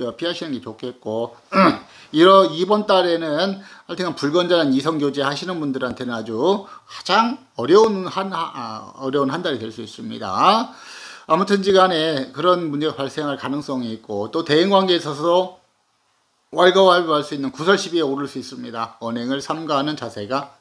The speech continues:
필요한 운세라 보시면 되겠습니다. 쥐띠분들은 십일월 달 전체적으로 무난하긴 하나 내가 망신수가 들어왔기 때문에 언행을 삼가하고, 어, 매사를 좀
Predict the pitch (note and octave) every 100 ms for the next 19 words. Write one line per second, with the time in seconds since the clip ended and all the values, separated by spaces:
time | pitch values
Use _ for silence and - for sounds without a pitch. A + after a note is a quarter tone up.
0 | _ - F#3+ E3 C3 - G#2+ G2 F#2+ B2
1 | B2+ G#2+ G2+ - F2+ F#2 G#2 - _ -
2 | - - - - D3+ F3+ F#3 G3 G3+ G3
3 | F#3+ F#3+ G3 G3 D#3 D#3 F#3+ E3 F3+ G3
4 | F3+ C#3 E3+ F#3+ F3+ D3 F3 G#3+ G#3+ G3
5 | - - - D3 F3 D3+ C3+ G3 G#3+ -
6 | - - D3+ D#3 F#3+ G3 F3 D#3+ D#3+ D3+
7 | C#3+ C#3+ D3+ C#3 C3 F3+ G3+ G3+ - F#3+
8 | G3 F#3+ F3 E3 D3+ D3 G#3+ - - -
9 | A#2+ A2+ A2+ A2 G#2+ A2 _ _ _ _
10 | _ _ _ B2+ B2+ C3+ B2+ D3+ G3+ A3+
11 | A3+ _ G2+ - G#2 G2 G2